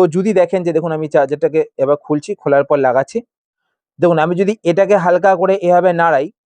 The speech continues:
এখন দেখতে পাচ্ছেন আমি হালকা নাড়ালাম, এখানে দেখতে পাচ্ছেন আবার কিন্তু পাঁচশো পঞ্চাশ মিলি অ্যাম্পিয়ার শো করছে। তো আপনারা এইভাবে হালকা নাড়িয়ে নাড়িয়ে এখানে বাড়িয়ে নেবেন, ঠিক আছে? মানে আপনাদের এই যে চার্জার পিনটা রয়েছে এই পিনটাকে প্রপার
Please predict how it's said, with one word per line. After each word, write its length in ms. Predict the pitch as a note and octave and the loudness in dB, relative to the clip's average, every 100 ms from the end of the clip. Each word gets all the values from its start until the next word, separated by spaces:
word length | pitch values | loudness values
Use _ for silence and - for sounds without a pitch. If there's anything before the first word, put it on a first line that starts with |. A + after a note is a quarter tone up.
| _ _ _ _ | _ _ _ _
এখন 200 | D#3 E3 G#3 | -4 -2 0
দেখতে 200 | G3 G3 | 0 2
পাচ্ছেন 240 | F#3 F#3 | 0 0
আমি 140 | F3+ F3+ | -2 -2
হালকা 340 | E3 E3+ F#3 | 0 2 2
নাড়ালাম, 340 | F3 E3 E3+ E3+ | 2 2 0 -2
এখানে 240 | D#3 D#3+ E3+ | -8 -8 -4
দেখতে 220 | D#3+ E3 | -4 -4
পাচ্ছেন 300 | D#3+ D3 E3 E3+ _ _ _ C3 | -2 -2 -4 -12 _ _ _ 0
আবার 200 | D#3 F3+ | 2 2
কিন্তু 240 | E3+ D#3 F3 | -2 -6 -2
পাঁচশো 300 | C#3+ C#3 F3 | -2 -2 -4
পঞ্চাশ 360 | D#3 D3 E3+ E3 | -2 -4 -6 -8
মিলি 200 | D3 D3 | -6 -6
অ্যাম্পিয়ার 340 | C3+ B2+ F3 | -6 -4 -4
শো 160 | - C#3+ | -2 -6
করছে। 260 | G2 F2+ G#2+ | -6 -10 -14
তো 100 | - F#3+ | -2 -2
আপনারা 220 | F3+ G3+ - | 0 0 0
এইভাবে 280 | F#3 F#3+ | 2 2
হালকা 280 | F3+ E3 E3+ F3+ | 2 0 0 0
নাড়িয়ে 340 | D#3+ D3+ E3+ | 0 -2 0
নাড়িয়ে 200 | F3 F3+ A3 _ _ | 0 0 -2 _ _
এখানে 240 | D3 E3 G#3 F#3+ | -4 -2 -2 -4
বাড়িয়ে 260 | C3+ C#3 D3+ | -2 -2 -2
নেবেন, 260 | C3 F#2+ G#2+ | -6 -14 -6
ঠিক 140 | G3+ | 0
আছে? 160 | G#3+ G#2 G2+ | 0 0 -6
মানে 160 | D3 E3 | -2 -2
আপনাদের 320 | D#3 E3 G3 - _ _ _ | 0 0 0 -2 _ _ _
এই 160 | C#3+ D#3+ | 0 2
যে 120 | D#3+ | 0
চার্জার 340 | D#3+ D#3 D3 D#3+ | 0 0 0 -2
পিনটা 260 | E3 E3 F3 | -2 0 2
রয়েছে 220 | C#3+ C#3+ | 2 0
এই 60 | D#3+ | -4
পিনটাকে 360 | D#3+ D#3 D#3+ E3+ | -6 -4 -2 -2
প্রপার 400 | E3 C#3+ - | -2 -2 -2